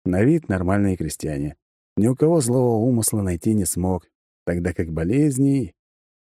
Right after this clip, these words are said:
Пришлось изрядно постараться, чтобы избавить их от страданий.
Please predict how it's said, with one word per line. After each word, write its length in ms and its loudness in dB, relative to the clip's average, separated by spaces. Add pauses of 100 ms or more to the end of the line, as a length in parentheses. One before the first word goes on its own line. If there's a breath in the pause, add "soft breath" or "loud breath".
(560)
Пришлось 440 2
изрядно 480 4
постараться, 600 0
чтобы 520 -2 (100)
избавить 640 0
их 160 -6
от 80 -8
страданий. 720 -4